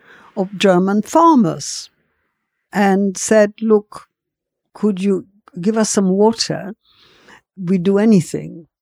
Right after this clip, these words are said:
You know, we can work. Would you give?" And of course, they s-,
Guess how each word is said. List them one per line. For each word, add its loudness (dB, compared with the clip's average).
You -6
know, -2
we -6
can -4
work. -4
Would -6
you -4
give?" -8
And -6
of -4
course, -4
they 0
s-, -10